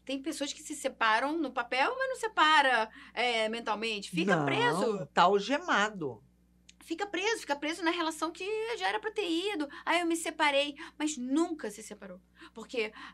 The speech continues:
Speaker 1: "Ah, porque quando eu era casada, porque eu fui casada, porque ele fez isso, porque fez aquilo." Passa a vida toda falando do ex, que já foi, já casou, já seguiu a vida dele,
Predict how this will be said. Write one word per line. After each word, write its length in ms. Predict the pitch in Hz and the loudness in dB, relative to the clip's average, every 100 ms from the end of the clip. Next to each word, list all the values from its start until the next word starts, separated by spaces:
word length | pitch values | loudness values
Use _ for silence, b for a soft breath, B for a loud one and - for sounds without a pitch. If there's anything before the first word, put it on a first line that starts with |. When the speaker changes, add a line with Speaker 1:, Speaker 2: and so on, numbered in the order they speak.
| B | B
Speaker 1:
"Ah, 220 | 226 240 | 4 4
porque 640 | 262 208 196 220 202 202 190 | 2 -6 -10 -6 -2 -2 -4
quando 200 | 196 190 | -8 -4
eu 60 | |
era 120 | 190 196 | -4 -4
casada, 500 | 196 185 202 220 190 | -8 0 2 2 -2
porque 180 | - 190 | -8 -12
eu 20 | |
fui 160 | - | -10
casada, 540 | 214 196 190 190 208 202 | -8 -4 -4 0 -2 -2
porque 240 | _ - | _ -8
ele 240 | 190 208 202 | -2 -2 -4
fez 260 | 202 202 | -8 -8
isso, 180 | 196 202 | -10 -12
porque 200 | 190 202 | -12 -12
fez 160 | 196 202 | -10 -8
aquilo." 240 | 202 226 B B | -8 -8 B B
Passa 260 | - 294 320 | 0 0 0
a 20 | |
vida 380 | 254 254 269 311 - - | -6 -6 -4 -6 -6 -2
toda 400 | 262 269 311 320 | 4 4 2 -4
falando 400 | - 269 262 262 | -2 -2 -4 -8
do 160 | 247 | -4
ex, 300 | 233 262 330 | 0 0 0
que 100 | - | -6
já 160 | 262 240 | -4 -4
foi, 300 | - 226 269 | 0 2 2
já 100 | 247 | 0
casou, 420 | 226 214 202 254 | -2 -2 -2 -2
já 220 | 240 220 | 0 -4
seguiu 300 | 220 220 208 | -4 -10 -8
a 40 | 247 | -8
vida 200 | 226 208 | -4 -4
dele, 280 | 196 254 | -2 -2